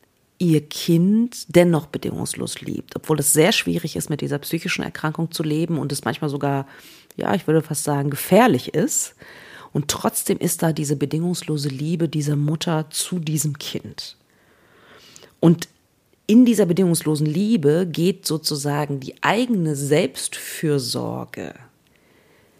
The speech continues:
die tritt tatsächlich auch ein Stück weit zurück.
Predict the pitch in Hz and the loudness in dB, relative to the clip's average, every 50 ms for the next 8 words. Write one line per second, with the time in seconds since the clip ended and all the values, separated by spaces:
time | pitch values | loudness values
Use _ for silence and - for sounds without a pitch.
0 | _ _ - 156 139 - - - - 120 - - - - - - - - - - | _ _ -4 -4 -2 0 -2 0 0 -2 -2 -2 -6 -6 -4 -4 -4 -4 -4 -4
1 | - - 170 - - - - 156 151 - - 165 165 - - 165 156 151 - - | -6 -8 -6 -6 -8 -6 -6 -6 -6 -4 -6 -6 -8 -2 -2 -2 -2 0 -2 -2
2 | - - 160 139 - 156 135 143 _ - | -2 -2 -4 -2 -2 -4 -4 -4 _ -20